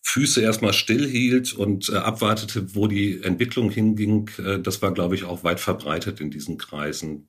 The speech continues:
dass man sozusagen darauf hoffte, dass, wenn jetzt so diese erste Welle der Gewalt und Verhaftungen gegen die Linke durch das Land gerollt ist, dann beruhigt sich das Ganze schon wieder. Das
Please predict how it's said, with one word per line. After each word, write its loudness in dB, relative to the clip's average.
dass -6
man -2
sozusagen 0
darauf -2
hoffte, 0
dass, -2
wenn -2
jetzt -2
so -2
diese -2
erste 0
Welle 2
der -2
Gewalt -2
und 2
Verhaftungen 2
gegen 0
die 0
Linke 2
durch 0
das 0
Land 2
gerollt 2
ist, -4
dann 2
beruhigt 2
sich -2
das 0
Ganze 2
schon 0
wieder. -2
Das -4